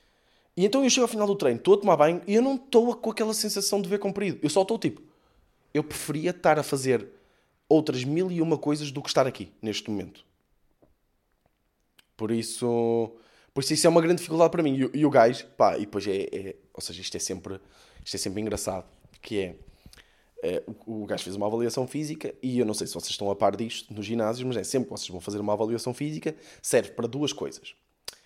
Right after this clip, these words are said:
Uma é para ver em que estado é que vocês estão, eles veem em que estado é que vocês estão, para fazerem um plano de treino. A segunda coisa, e a mais importante para eles, é tentar, eles tentam vender-vos o treino de P T. Ou seja, eles tentam vender-vos, ou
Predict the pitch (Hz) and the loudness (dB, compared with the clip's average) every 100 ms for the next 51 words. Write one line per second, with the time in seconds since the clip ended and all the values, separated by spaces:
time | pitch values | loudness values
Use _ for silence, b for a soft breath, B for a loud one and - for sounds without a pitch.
0 | B B B - 220 247 254 - 143 131 | B B B 2 6 6 4 4 0 2
1 | 117 113 107 104 - 92 104 104 135 - | -2 0 -4 -4 -6 -6 -6 -8 -6 -4
2 | 160 208 147 98 104 101 107 104 113 131 | -2 -2 -6 -6 -6 -6 -4 -4 -4 -6
3 | 139 151 151 139 135 135 131 123 123 90 | -4 -4 -4 -6 -4 -2 0 0 -2 -8
4 | 60 - _ _ _ b b 135 135 170 | -10 -16 _ _ _ b b 0 0 2
5 | 214 175 - 95 98 - 123 110 127 131 | 2 0 0 -4 -4 -6 -2 0 0 0
6 | 104 110 - 85 - 104 117 123 - 127 | -4 -10 -10 -12 -6 -4 -4 -6 -6 -4
7 | 127 139 139 135 139 - - 127 120 127 | -2 -2 0 0 0 -8 -4 -2 -2 -4
8 | 104 104 123 120 131 127 135 131 131 127 | -6 -2 0 2 2 0 -6 -2 2 2
9 | 131 - 135 131 101 - _ _ _ _ | 0 -4 -2 -2 -6 -10 _ _ _ _
10 | _ _ _ 98 127 104 104 101 104 131 | _ _ _ -4 0 0 0 -4 -4 -4
11 | 117 110 120 123 131 135 - | -4 -4 0 2 2 -2 -10